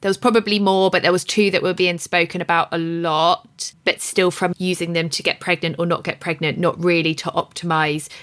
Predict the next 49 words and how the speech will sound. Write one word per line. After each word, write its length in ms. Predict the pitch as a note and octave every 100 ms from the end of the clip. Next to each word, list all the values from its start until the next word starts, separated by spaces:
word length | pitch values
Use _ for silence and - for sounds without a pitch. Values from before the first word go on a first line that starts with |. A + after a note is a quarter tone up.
| -
training. 500 | - E3+ D#3+ D3+ D#3
And 100 | E3+
I 140 | F3
definitely 520 | F3 F#3+ - F#3 F3
have 200 | E3+ F3
never 280 | F3+ F3+ F3
had 280 | F3 F#3+ E3+
that 160 | D#3+ -
conversation 680 | F3 E3 D3+ E3 D#3 E3
with 140 | D#3+ D3+
a 40 | -
coach 440 | - F3+ - -
yet 300 | D#3 B2 - - - - -
of, 460 | E3+ E3 D#3+ - - - - -
like, 360 | E3+ D#3+ - -
how 320 | - F3+ D#3+
I'm 140 | D#3+ D#3+
feeling, 440 | - E3 D#3+ D#3+
where 140 | D#3+
I'm 180 | D#3+ D#3+
at 140 | E3+ E3
in 80 |
my 120 | D#3+ D3+
cycle 680 | - D#3+ D3+ - D#3 D3+
to 400 | D3+ - D#3+ D3+ D3+
what 160 | E3 E3
I 60 | D3+
should 200 | C#3+ D#3
be 80 |
doing 260 | D3+ D#3 D3+
in 40 | C#3+
my 120 | D3
training. 440 | - D#3+ C#3+ C#3 - _
Very 440 | A#3 C#4+ D4 C#4+
long 260 | B3+ A3+ G#3+
question 480 | - F#3+ - - E3
there, 180 | D3+
Rosie, 540 | D3+ D#3 D3 D3 D#3+ G#3 - - -
but 240 | - - -
are 200 | - A#3+
women 400 | A#3+ B3+ G#3 F#3
now 180 | F#3 F#3
talking 400 | F#3+ G3+ F#3 G3
to 140 | F#3+ E3+
you 240 | E3 E3
about 220 | E3 E3
their 120 | E3 E3
menstrual 360 | E3 - E3
cycles 600 | C#3+ D#3+ D#3 E3 D#3+ D#3+